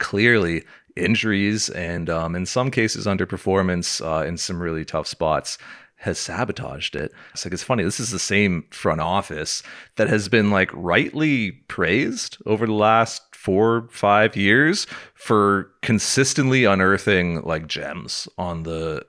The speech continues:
relief market. Like, Dominic Leone became Randall Grichuk. David Phelps became Thomas Hatch and then came back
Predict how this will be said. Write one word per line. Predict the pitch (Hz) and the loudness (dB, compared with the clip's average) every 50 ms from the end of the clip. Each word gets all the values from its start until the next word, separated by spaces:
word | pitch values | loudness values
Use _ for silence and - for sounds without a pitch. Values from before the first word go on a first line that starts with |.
| _ - | _ -10
relief | 92 85 78 85 95 98 - - | -10 -8 -8 -8 -8 -8 -8 -8
market. | - 69 - - 82 80 - - - - - - - | -10 -10 -10 -10 -12 -14 -14 -14 -16 -20 -20 -14 -8
Like, | - 80 82 76 - - _ - | -6 -4 -4 -6 -8 -14 _ -10
Dominic | - 85 95 113 131 151 143 139 - | -6 -2 0 2 2 2 0 0 -2
Leone | 104 98 92 92 87 67 - - - _ _ _ _ _ _ _ - | -6 -4 -4 -4 -4 -6 -10 -14 -16 _ _ _ _ _ _ _ -6
became | 95 - - 107 95 90 85 85 87 85 85 85 82 82 73 - | -4 -2 0 0 0 0 0 -2 -2 -2 -2 -2 -2 -4 -6 -6
Randall | - 92 85 85 90 87 82 | -6 -6 -4 -4 -4 -6 -6
Grichuk. | - 82 85 - - - - - - _ - - _ _ _ - | -6 -6 -8 -8 -8 -10 -10 -16 -18 _ -20 -20 _ _ _ 0
David | 101 107 135 139 139 110 | 4 4 4 4 2 2
Phelps | - 120 104 92 90 - - - - - - - _ _ _ _ | 4 4 4 4 4 0 -2 -4 -4 -4 -6 -8 _ _ _ _
became | - 107 - - 110 104 98 95 92 87 | -8 -6 -2 0 2 2 2 2 0 0
Thomas | - - 104 101 92 92 - - | -2 -2 0 0 0 0 0 2
Hatch | 98 90 85 80 80 - - - - - | 2 2 2 2 2 0 -2 -4 -4 -6
and | 101 92 | -6 -4
then | 92 82 82 | -4 -4 -4
came | - - 101 92 87 | -4 -2 0 0 2
back | 78 82 76 76 76 - - - | 2 2 2 2 0 -2 -6 -18